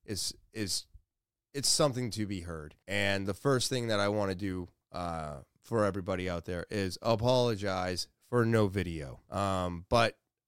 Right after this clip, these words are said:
I got all the audio. I'm hoping most of you are just listening to this podcast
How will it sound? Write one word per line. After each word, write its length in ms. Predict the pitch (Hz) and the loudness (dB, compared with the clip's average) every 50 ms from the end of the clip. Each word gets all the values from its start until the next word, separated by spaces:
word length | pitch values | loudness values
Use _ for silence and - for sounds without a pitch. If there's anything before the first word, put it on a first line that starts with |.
| _ | _
I 100 | 104 110 | -4 -2
got 180 | 101 117 110 110 | 2 2 2 2
all 160 | 113 110 113 | 2 2 2
the 140 | 104 113 110 | 0 -2 -4
audio. 480 | 90 98 98 95 90 87 80 71 - - _ _ _ | -4 -4 -4 -4 -4 -6 -8 -10 -12 -16 _ _ _
I'm 200 | 113 127 123 117 | 0 0 2 4
hoping 440 | 127 156 170 156 127 95 92 92 92 - _ _ | 6 6 6 6 4 0 -2 -4 -8 -14 _ _
most 340 | - 151 208 220 202 - - | 6 8 8 8 8 4 0
of 140 | 117 95 95 | -2 -2 -4
you 180 | 87 85 90 - _ _ _ - | -6 -6 -8 -10 _ _ _ -4
are 80 | 113 | -4
just 280 | 110 107 123 123 113 - | 0 2 0 0 0 0
listening 420 | 113 113 104 - 104 104 98 95 - | -2 -2 -2 -2 -4 -4 -6 -6 -6
to 100 | 101 90 | -6 -6
this 160 | 87 87 - | -6 -8 -8
podcast 680 | - 104 90 82 85 85 - 92 76 76 - - - | -6 -6 -6 -6 -6 -8 -8 -8 -8 -8 -10 -14 -16